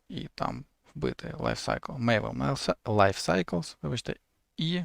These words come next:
вам видасть всі ці лайфсайкли, життєві цикли, і кожен із них, що він робить. Maven написаний на Java та використовується для створення проєктів, написаних на C Sharp, Scala, Ruby,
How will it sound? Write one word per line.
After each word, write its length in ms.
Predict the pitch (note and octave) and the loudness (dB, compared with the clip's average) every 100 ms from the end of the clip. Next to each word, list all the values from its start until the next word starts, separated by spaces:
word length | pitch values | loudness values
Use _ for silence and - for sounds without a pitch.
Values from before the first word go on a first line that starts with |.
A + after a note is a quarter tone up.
| - | -4
вам 260 | B2+ A2+ A2 | 2 2 4
видасть 380 | C#3 C3 A2+ - | 2 2 0 -4
всі 220 | - A2+ | -4 -4
ці 160 | - | -2
лайфсайкли, 840 | A#2 - - - - F3 F#3 F3 D#3+ _ _ - - - - - | -2 -2 -4 -8 2 2 4 0 -2 _ _ -12 -12 -12 -12 -4
життєві 480 | B2 A#2+ B2+ A#2+ | 0 2 4 4
цикли, 360 | A#2 - - - | 2 -4 -4 -6
і 300 | - D3 D#3 C#3+ - | -4 -4 -4 -6 -4
кожен 380 | C3+ C3+ A#2+ | 2 4 4
із 100 | A#2 | 2
них, 180 | B2 D3 | 2 0
що 300 | - - B2+ | 0 2 2
він 280 | A2 A2 A#2 - | 2 0 -2 -6
робить. 460 | - - - - _ _ _ _ _ _ _ _ _ _ _ _ _ | -4 -4 -6 -14 _ _ _ _ _ _ _ _ _ _ _ _ _
Maven 480 | - F#2+ D3 E3+ - - | -4 2 4 4 2 -4
написаний 680 | - - - B2+ C#3 G#2+ - | -6 -4 -2 0 0 0 -2
на 200 | - B2+ | -4 -2
Java 340 | C#3+ G2 A2 - - _ - - - | 2 2 2 -2 -10 _ -20 -20 -2
та 100 | G2 | 0
використовується 800 | F#2+ - - - B2 F#3 - - | 0 -6 -8 0 4 4 2 -4
для 140 | - | -6
створення 480 | - - A2+ C3+ G#2+ | -6 0 2 2 0
проєктів, 560 | - - - - - - | 0 -2 -2 -6 -16 -10
написаних 640 | - - D3+ - B2 - - | -6 -2 0 0 -2 -4 -8
на 60 | |
C 140 | - - | -8 -6
Sharp, 560 | - D3+ E3 D#3 - | 2 4 4 2 -4
Scala, 320 | - A#2+ A#2+ | 2 4 4
Ruby, 300 | G2+ G2+ A#2 | 4 4 2